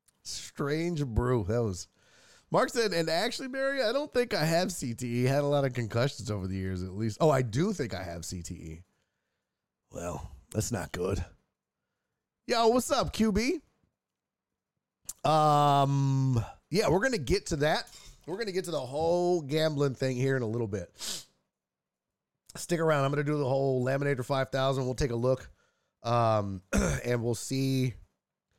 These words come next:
who is doing what. What's it say? "I went to Canada once. It wasn't as bad as I thought it would be."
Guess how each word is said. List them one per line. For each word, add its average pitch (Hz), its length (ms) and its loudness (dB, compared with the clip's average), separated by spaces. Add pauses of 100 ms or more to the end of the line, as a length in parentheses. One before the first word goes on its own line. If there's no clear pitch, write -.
(380)
who 226 600 2
is 185 180 0
doing 160 300 2
what. 139 220 4
What's 165 140 0
it 156 40 -8
say? 151 80 -2
"I 131 60 -2
went 143 160 -2
to 143 60 -2
Canada 135 340 -2
once. 117 300 -4
It 120 40 0
wasn't 120 320 -2
as 98 100 -6
bad 107 200 -2
as 101 80 -6
I 92 60 -4
thought 98 200 -8
it 98 40 -6
would 92 100 -8
be." 87 120 -10